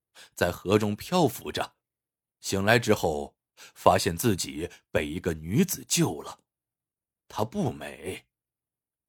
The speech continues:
苏婉接着说。“她不美，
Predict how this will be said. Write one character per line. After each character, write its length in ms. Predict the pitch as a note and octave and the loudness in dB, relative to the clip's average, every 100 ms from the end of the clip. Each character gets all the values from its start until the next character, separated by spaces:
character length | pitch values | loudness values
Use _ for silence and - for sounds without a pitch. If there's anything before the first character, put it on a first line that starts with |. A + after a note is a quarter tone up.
| _ _ | _ _
苏 280 | - - A#3+ | -18 -6 2
婉 260 | C3 D#2 F2 | 2 2 -2
接 240 | - A3 | 6 6
着 140 | A2+ | 6
说。 260 | - F#2+ - _ _ _ _ _ _ _ _ _ _ _ _ _ _ _ _ _ - | 0 -6 -8 _ _ _ _ _ _ _ _ _ _ _ _ _ _ _ _ _ -12
“她 160 | - | -10
不 280 | - A#3+ F#3+ | -6 -2 0
美， 440 | G2 E2 G2+ G#2 | 0 -2 -4 -6